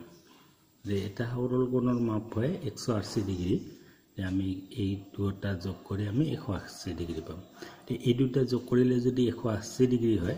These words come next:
আৰু প্ৰতিটোৱে যদি, দুটাই যদি সমান হয়, তেতিয়াহ'লে প্ৰতিটো কোণৰ মাপ হ'ব অ' চি এ কোণ বা অ' চি বি কোণৰ মাপ কিমান হ'ব? ওৱান এইট্টিৰ হাফ কৰিলে নাইণ্টি ডিগ্ৰী।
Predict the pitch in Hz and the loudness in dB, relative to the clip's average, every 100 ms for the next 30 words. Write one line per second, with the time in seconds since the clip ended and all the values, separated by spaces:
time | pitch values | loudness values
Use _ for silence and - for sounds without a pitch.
0 | 165 104 101 104 - - 135 131 135 127 | -4 -4 -4 -4 -6 -4 -6 4 4 4
1 | 123 120 120 - - - - - 127 139 | 2 -2 -4 -8 -20 -20 -2 6 6 8
2 | 127 131 127 147 151 151 113 143 - 120 | 6 6 6 6 6 6 4 -2 -4 -12
3 | - 110 117 113 123 - 127 123 113 120 | -4 -2 -2 -2 -2 -2 -2 0 0 2
4 | 107 101 95 - 90 95 165 - - - | 4 2 2 -2 -4 2 2 2 -10 -18
5 | - - - - _ 107 - - 110 101 | -20 -20 -20 -20 _ -4 -4 0 0 2
6 | 98 - 101 143 240 - - - - - | 2 0 2 2 2 -2 -14 -20 -18 -6
7 | 95 92 - 110 - 120 110 104 - 101 | -6 -6 -4 -4 2 2 4 2 2 2
8 | 98 95 98 95 104 104 98 90 123 240 | 4 2 0 -2 -2 0 0 2 2 2
9 | - - - - 107 101 98 - - 101 | -2 -14 -20 -6 0 2 0 -2 -4 -4
10 | 98 - - - 90 - - - 95 95 | -4 -12 -12 -6 -4 -6 -16 -10 -4 -2
11 | 117 233 247 110 92 87 85 80 76 78 | 0 -2 -2 -2 0 -2 -6 -8 -10 -12